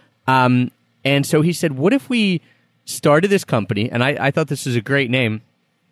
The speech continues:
called Sure Grip, but S H O R E, you know, Sure Grip for this wax company. And what we did is we took wax and we put it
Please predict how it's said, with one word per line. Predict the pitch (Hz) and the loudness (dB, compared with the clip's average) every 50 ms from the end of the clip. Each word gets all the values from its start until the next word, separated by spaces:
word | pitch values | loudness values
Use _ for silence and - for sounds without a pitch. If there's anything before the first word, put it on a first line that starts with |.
| _ _ _ _ _ _ _ - | _ _ _ _ _ _ _ -2
called | - 147 139 127 113 - | 2 2 2 2 0 -4
Sure | - - - - - - 247 262 262 220 156 | -10 -8 -8 -2 2 4 4 6 6 4 4
Grip, | 123 - 113 104 90 85 - - - - _ _ _ _ _ _ - | 2 0 -2 -2 -4 -4 -8 -14 -16 -18 _ _ _ _ _ _ -4
but | - 147 - - | -2 -2 -2 -2
S | - 160 175 - - - - - | -2 -2 -2 -4 -6 -8 -4 -2
H | 143 139 131 - - - - | 0 0 0 -2 -6 -8 -2
O | - 143 160 175 170 - | 0 2 4 4 2 2
R | - 110 101 92 92 92 - | 0 0 0 0 -2 -4 -6
E, | 104 98 87 85 87 - - - _ | -8 -10 -10 -12 -14 -16 -20 -12 _
you | - 120 117 | -2 0 2
know, | 110 107 110 127 156 151 _ _ _ | 2 2 2 2 0 -2 _ _ _
Sure | - - - - - - 190 196 185 170 156 143 135 - - 123 | -14 -12 -10 -4 0 2 4 4 4 4 4 2 0 -4 -8 -12
Grip | - - 120 117 123 - _ _ | -6 -2 0 2 2 0 _ _
for | - - 135 | -8 -6 -4
this | 127 120 - - | -4 -4 -2 -2
wax | 147 151 160 - - | -2 -2 -2 -4 -6
company. | - 120 104 101 113 123 123 - - - - _ - | -6 -6 -4 -4 -4 -4 -6 -8 -14 -20 -20 _ -4
And | - 139 | -2 -2
what | 156 143 | -2 -2
we | 202 | -2
did | 185 156 156 151 | 0 0 0 0
is | 147 - | 0 -2
we | 131 131 | -4 -8
took | 117 - 175 185 - - | -6 -6 -6 -6 -6 -6
wax | 131 120 110 98 92 110 - - - - _ _ _ _ _ | -6 -2 -2 -2 -2 -4 -6 -8 -16 -20 _ _ _ _ _
and | - 143 147 | -4 -2 0
we | 147 147 | 0 0
put | 131 - 160 165 165 | 0 -2 -2 -2 -2
it | 170 165 | -2 -4